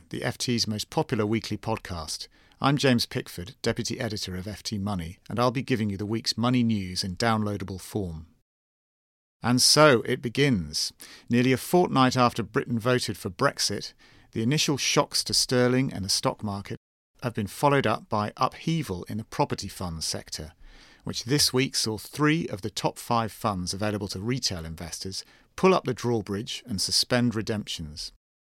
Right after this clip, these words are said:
Standard Life, Aviva, and the biggest, M and G, have said they will halt withdrawals from these funds, which are very largely invested in commercial property.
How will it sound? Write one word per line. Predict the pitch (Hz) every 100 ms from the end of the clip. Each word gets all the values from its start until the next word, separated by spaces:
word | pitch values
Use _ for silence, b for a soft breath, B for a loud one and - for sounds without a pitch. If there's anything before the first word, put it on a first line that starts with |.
| _
Standard | - - 120 135
Life, | 117 120 135 -
Aviva, | 98 120 131 127 123
and | 110
the | 104
biggest, | 143 120 87 - -
M | 113
and | 104
G, | 101 127 101 82 - b b b
have | -
said | - 123
they | 110
will | 117
halt | - - 170 143 -
withdrawals | 117 - 127 120 85 85
from | - 98
these | 98 -
funds, | - 110 85 78 - B B B
which | - 135
are |
very | 123 147
largely | 127 127 127 - 95
invested | 92 110 107 - 82 - -
in | 98
commercial | - 107 101 -
property. | 92 127 117 - 76